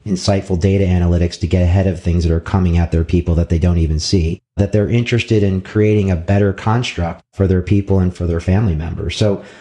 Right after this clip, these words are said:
for us, it's taking it to multiple markets. We're in seven states now, uh, organizations headquartered in seven states. And we would like, we just brought on a new state, la-, another school in another state last week. So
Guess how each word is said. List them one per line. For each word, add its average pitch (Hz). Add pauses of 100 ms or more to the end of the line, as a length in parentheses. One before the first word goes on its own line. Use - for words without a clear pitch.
(140)
for 113
us, 131
it's 95
taking 107
it 92
to 92
multiple 95
markets. 95
We're 98
in 98
seven 95
states 90
now, 82 (100)
uh, 87
organizations 92
headquartered 87
in 80
seven 80
states. - (120)
And 95
we 98
would 92
like, 101
we 98
just 98
brought 95
on 92
a 87
new 95
state, 85
la-, 87
another 92
school 92
in 87
another 95
state 85
last 87
week. 110
So 90